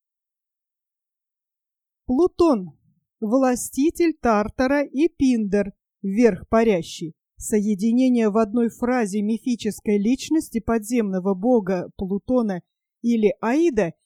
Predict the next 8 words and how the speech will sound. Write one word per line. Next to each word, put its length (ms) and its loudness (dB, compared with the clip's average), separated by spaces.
и 300 0
исторически 840 0
достоверного 1000 0
лица 440 -2
знаменитого 680 2
греческого 760 -2
лирика 480 -2
Пиндера, 600 -4